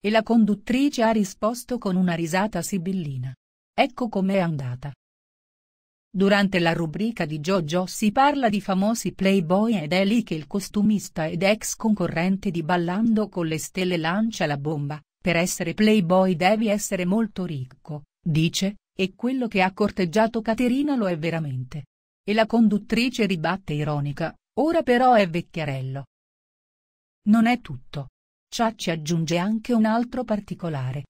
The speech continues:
ha corteggiato anche Naomi Campbell. Il nome non esce fuori, ma tra i fan c'è chi ipotizza si possa trattare di Flavio Briatore.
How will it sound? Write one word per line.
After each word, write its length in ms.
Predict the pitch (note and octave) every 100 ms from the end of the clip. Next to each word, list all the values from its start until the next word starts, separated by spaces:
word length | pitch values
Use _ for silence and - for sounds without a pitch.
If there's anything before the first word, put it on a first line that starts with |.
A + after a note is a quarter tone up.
| _
ha 180 | - F#3
corteggiato 680 | - G#3 - F3 G#3+ A3+ A3
anche 340 | G3+ A3 -
Naomi 460 | E3 D#3+ D3 F#3+ F#3+
Campbell. 520 | F3 C#3+ C#3 C3+ C#3 B2+ _ _ _
Il 200 | - G3+
nome 300 | G3 A3 A3
non 160 | A3+ G3+
esce 360 | C3+ B2 - D#3
fuori, 460 | - D3 C#3 D3 - _ -
ma 100 | A3
tra 160 | A#3+ D#3
i 140 | C#3
fan 300 | - E3+ F3
c'è 220 | E3+ E3+
chi 180 | - A#3
ipotizza 580 | A#3+ F#3+ A3+ A#3 G#3+ F#3+
si 160 | - A3
possa 340 | G#3+ G#3+ G#3+
trattare 580 | F#3+ F3 - A3+ A3+ F#3+
di 140 | E3
Flavio 460 | E3+ G3+ G#3 G3+ G3
Briatore. 580 | D#3 F3+ F#3 C3+ C#3